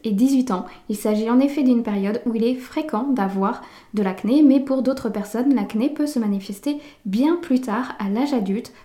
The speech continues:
ou bien commencer à l'adolescence, puis persister au fil des années, après l'âge de vingt ans, et cetera, après que l'adolescent soit parti.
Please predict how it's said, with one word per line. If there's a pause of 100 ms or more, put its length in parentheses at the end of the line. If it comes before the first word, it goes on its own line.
(120)
ou
bien
commencer
à
l'adolescence,
puis
persister (240)
au
fil
des
années,
après
l'âge
de
vingt
ans,
et
cetera, (120)
après
que
l'adolescent
soit
parti.